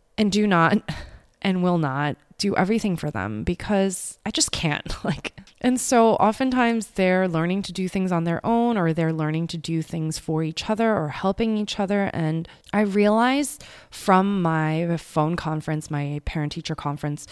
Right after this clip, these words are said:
that the home setting, even just the fact that we have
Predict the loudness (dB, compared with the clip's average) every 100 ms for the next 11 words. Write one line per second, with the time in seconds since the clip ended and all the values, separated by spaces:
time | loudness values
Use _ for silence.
0 | -20 _ 0 4 4 6 4 2 0 _
1 | _ _ -2 -2 0 0 2 0 0 0
2 | 0 -2 -4 -8 -16 _ _ 0 2 4
3 | 2 2 0 0 2 2 2 0 0 -2
4 | 0 2 2 -2 -6